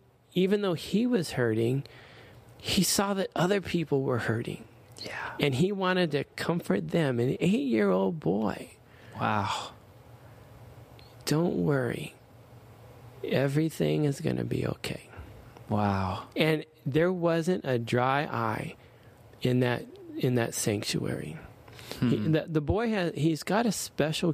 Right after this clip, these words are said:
Speaker 1: gift, uh, that you, you just can't develop. I mean, it's something that God put in him. He's aware and he's concerned about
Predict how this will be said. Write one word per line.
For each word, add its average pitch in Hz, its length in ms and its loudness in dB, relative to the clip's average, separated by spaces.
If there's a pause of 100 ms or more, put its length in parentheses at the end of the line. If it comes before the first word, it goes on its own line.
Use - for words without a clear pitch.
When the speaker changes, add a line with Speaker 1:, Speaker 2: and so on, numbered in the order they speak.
Speaker 1:
gift, - 580 -2 (720)
uh, 120 340 2 (100)
that 139 320 0
you, 151 260 2 (1040)
you 170 180 4
just 226 220 2
can't 185 320 -2 (600)
develop. 147 480 2
I 131 60 0
mean, 139 240 4
it's 156 140 -2
something 240 360 0
that 113 180 0
God 160 360 0
put - 260 0
in 143 200 -4
him. 113 300 0 (360)
He's 165 280 2
aware 151 420 2
and 151 200 0
he's 165 260 0
concerned 170 640 2
about 120 360 0